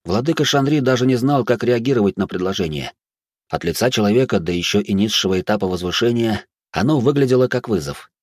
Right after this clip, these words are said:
Однако вызовом являлся и смысл его слов. "Твои условия?" После паузы владыка решился на вопрос. Искатель его забавлял, как и его ученики.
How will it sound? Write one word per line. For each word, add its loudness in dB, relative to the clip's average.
Однако -6
вызовом 2
являлся 2
и -6
смысл -2
его 2
слов. -4
"Твои 4
условия?" 4
После -2
паузы 0
владыка 0
решился -2
на 2
вопрос. -2
Искатель -4
его 4
забавлял, 0
как -2
и -2
его 0
ученики. -4